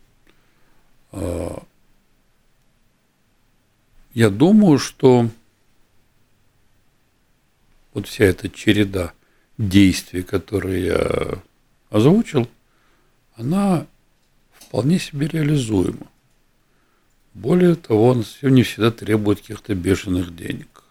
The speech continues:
А смысл всего этого, вот когда меня спрашивают, в чем суть работы, э, психиатра или психотерапевта, это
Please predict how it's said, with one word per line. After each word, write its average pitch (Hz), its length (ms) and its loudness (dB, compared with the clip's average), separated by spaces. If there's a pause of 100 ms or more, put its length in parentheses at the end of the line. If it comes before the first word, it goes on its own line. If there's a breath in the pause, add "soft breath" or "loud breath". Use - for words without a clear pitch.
(1500)
А 95 580 -6 (2250)
смысл 151 580 0
всего 175 440 -2
этого, 110 420 2 (1200)
вот 107 180 -20
когда 120 140 -4
меня 113 120 -2
спрашивают, - 440 0
в - 20 -20
чем 101 160 2
суть - 280 -6
работы, 92 500 0 (1040)
э, 92 340 -6
психиатра 95 600 0
или 104 100 -10
психотерапевта, - 880 -4
это 120 80 -14